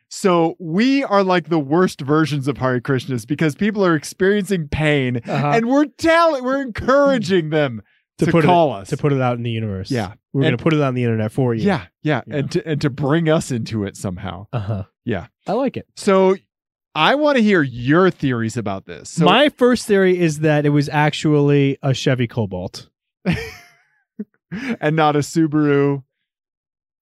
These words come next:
Speaker 1: W R X.
Speaker 2: Uh, W R X, yeah.
Speaker 1: I trust Andrew. It was a Subaru.
Speaker 2: Yeah, no, I,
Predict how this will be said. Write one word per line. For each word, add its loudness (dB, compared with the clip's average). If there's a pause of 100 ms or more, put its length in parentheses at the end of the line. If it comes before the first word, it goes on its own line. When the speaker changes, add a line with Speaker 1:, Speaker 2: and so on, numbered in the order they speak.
(160)
Speaker 1:
W 4
R 2
X. -2
Speaker 2:
Uh, 2
W 0
R 0
X, -8
yeah. 0
Speaker 1:
I 4
trust -2
Andrew. -2
It -2
was -2
a -4
Subaru. -8
Speaker 2:
Yeah, -4
no, -10
I, -8